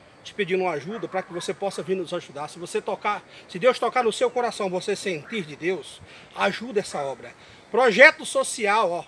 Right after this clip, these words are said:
projeto social, certo? Comunitário, Nova Esperança. Você tá entendendo, né? A igreja onde a gente está aqui é situado, falando das coisas de Deus, né?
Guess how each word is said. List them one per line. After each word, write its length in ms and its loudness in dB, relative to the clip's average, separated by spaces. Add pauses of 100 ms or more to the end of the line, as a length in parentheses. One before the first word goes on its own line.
(120)
projeto 600 4
social, 720 -2 (540)
certo? 300 -2 (560)
Comunitário, 760 4
Nova 520 2
Esperança. 640 -2 (680)
Você 120 -8
tá 100 -2
entendendo, 340 -2
né? 120 2
A 60 6
igreja 320 4
onde 200 4
a 40 4
gente 260 0
está 240 -2
aqui 280 -4
é 80 2
situado, 680 2
falando 380 0
das 160 -4
coisas 240 -6
de 80 -4
Deus, 400 0 (380)
né? 260 -4